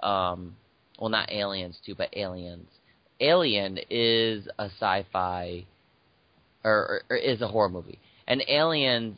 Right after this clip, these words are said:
is more of an action movie to more people. So, I mean, where do we cross the line? You know what I mean? Like, like, like, the same thing in Aliens, you know, you have people, uh, fighting against these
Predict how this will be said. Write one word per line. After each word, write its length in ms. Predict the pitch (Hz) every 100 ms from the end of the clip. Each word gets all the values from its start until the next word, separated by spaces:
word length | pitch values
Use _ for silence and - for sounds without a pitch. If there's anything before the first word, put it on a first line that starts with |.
| -
is 220 | 120 107
more 280 | 110 107 107
of 120 | 98
an 160 | 101 92
action 480 | 85 98 - 113 113
movie 400 | 117 127 131 135 _ _ _ _ _ -
to 80 | 117
more 200 | 110 110
people. 420 | 123 117 127 127 - _ - -
So, 440 | 151 147 143 131 _ _ _ _ _ _ _ -
I 120 | 143
mean, 200 | 147 147
where 160 | 147 196
do 80 | 220
we 120 | 214
cross 320 | - 180 170
the 80 | 156
line? 440 | 127 117 123 98 101
You 100 | 117
know 80 |
what 120 | 123 123
I 40 |
mean? 240 | 120 131
Like, 180 | 131 110 - -
like, 300 | 135 107 - -
like, 180 | 123 - _ _ _
the 180 | 139 139 -
same 220 | 196 202
thing 180 | 214 202
in 120 | -
Aliens, 560 | 147 151 135 110 104 110
you 120 | 110
know, 120 | 110
you 140 | 113 107
have 120 | -
people, 460 | 117 107 104 98 - _ _ _ _ -
uh, 240 | 101 104 107
fighting 320 | 135 127 123 120
against 460 | 110 107 101 92
these 180 | 113